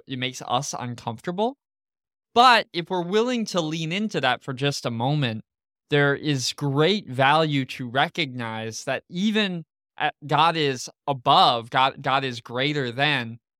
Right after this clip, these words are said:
God is also the one who is faithful. So in that equation between the people of Israel making promises that just happened in yesterday's study, jump back and listen to that if you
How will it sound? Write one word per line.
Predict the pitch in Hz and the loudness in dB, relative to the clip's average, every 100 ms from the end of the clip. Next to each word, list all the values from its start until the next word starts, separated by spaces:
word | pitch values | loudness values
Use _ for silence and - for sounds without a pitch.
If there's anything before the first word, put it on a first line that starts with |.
| _ | _
God | - 165 214 | 2 4 4
is | 175 | 2
also | 151 180 185 180 | 2 0 0 -4
the | 147 | -4
one | 139 139 | -4 -4
who | 127 127 | -6 -10
is | 113 - | -10 -8
faithful. | - 135 143 - - - | -2 0 0 -8 -14 -12
So | - 165 | -2 2
in | 160 | 2
that | 160 214 | 2 2
equation | 196 - 185 180 147 127 110 | 0 -2 0 0 0 -4 -8
between | 120 - 147 135 | -10 -8 -6 -6
the | |
people | 120 185 196 196 | -6 -8 -4 -2
of | 175 | 2
Israel | 156 135 131 123 135 | 0 0 -2 -2 -2
making | 135 143 175 156 | -2 -4 -4 -8
promises | - 143 127 139 151 | -4 -4 -4 -8 -6
that | 139 | -6
just | 131 139 143 | -8 -10 -6
happened | 135 - 143 | -6 -6 -8
in | 139 | -8
yesterday's | 127 131 147 147 - | -8 -10 -8 -8 -6
study, | 127 120 | -6 -6
jump | 127 131 131 | -6 -6 -4
back | 135 135 143 | -4 -6 -6
and | |
listen | 135 131 - | -10 -8 -8
to | |
that | 120 117 127 | -6 -4 -6
if | - | -8
you | 131 123 | -8 -6